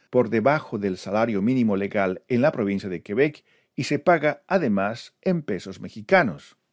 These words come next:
La empresa alegó que, dado que los trabajadores mexicanos son alojados y alimentados por la empresa, su salario es reducido en un sesenta por ciento para ser justos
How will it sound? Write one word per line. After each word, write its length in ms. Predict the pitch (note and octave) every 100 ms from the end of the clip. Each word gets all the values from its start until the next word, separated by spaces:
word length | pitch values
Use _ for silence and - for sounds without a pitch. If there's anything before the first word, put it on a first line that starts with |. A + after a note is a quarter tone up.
| _ _ _
La 140 | D#3+ E3
empresa 480 | D#3+ F3+ D#3+ F3 E3+
alegó 500 | E3 D3+ D3 F#3+ F#3+
que, 240 | F3+ E3+
dado 300 | D3 D3 D#3
que 140 | - C#3
los 160 | C3+
trabajadores 600 | C#3 B2 - C3 C3 C3
mexicanos 720 | B2 A#2+ B2 F3+ F3+ D#3 A2+ -
son 240 | B2 A#2+
alojados 840 | B2 A#2 A#2 - F#3 C3+ G2 -
y 80 | -
alimentados 600 | A2 G#2 G#2 C3+ A2 F#2+
por 180 | - G3
la 60 | C3
empresa, 580 | G#2 D3 C#3+ D#3 D#3 _ _ _ _
su 160 | _ E3
salario 580 | E3 D#3 E3 E3 E3 -
es 280 | D3 C#3 -
reducido 720 | F3 F#3+ B2 - B2 B2+ -
en 160 | F3+ D3+
un 120 | A2+
sesenta 440 | G2+ G#2+ G2+ G2
por 160 | G2+ F#2
ciento 460 | - E3+ D3 D3+ - _ _ _
para 240 | - E3+ D3
ser 160 | D#3
justos 680 | G2+ - G#3+ - G2+ A#2 -